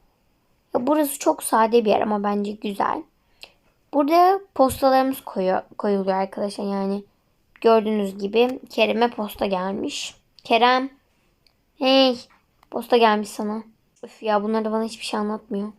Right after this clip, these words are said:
Burada böyle bir oyun var. Bunun ismini unuttum şu an. Ya biliyorum da unuttum işte. İşte bu oyun var. Biz de bunu oynuyoruz bazenleri. Buraya koymuşlar. Burada kim var?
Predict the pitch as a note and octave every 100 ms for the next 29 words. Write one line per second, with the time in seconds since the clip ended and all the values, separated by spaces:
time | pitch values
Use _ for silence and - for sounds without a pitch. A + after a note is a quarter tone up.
0 | _ _ _ _ _ - C#4 D#4 C#4 D4
1 | D4 B3+ B3 B3+ A3+ G3+ A#3+ B3 A#3 -
2 | A#3 A3+ G#3 G#3+ G#3 G3 - G3+ G3+ A3
3 | A3+ _ G#3+ G3+ A3 A#3 A3+ A#3 G#3+ G#3+
4 | G#3 A3 G#3 - G#3 G#3 - - _ _
5 | - A#3+ A#3+ A#3+ B3 B3 A#3+ G#3 G3 G3
6 | G3 G#3 G#3+ G#3 G#3+ G#3 G#3 G3+ F#3+ G#3
7 | G3+ - - G#3 G3+ A3 G#3+ G#3+ G#3+ -
8 | G#3 G3+ - - - _ _ _ _ _
9 | _ _ _ _ _ _ _ _ _ _
10 | _ _ _ _ _ _ _ _ _ _
11 | _ _ _ - C#4 C#4+ C#4 D#4 D#4 D#4+
12 | E4+ F4+ G4 A4+ A#4+ _ _ - D5+ C#5+
13 | C5 B4 B4 B4 C5 C#5+ E5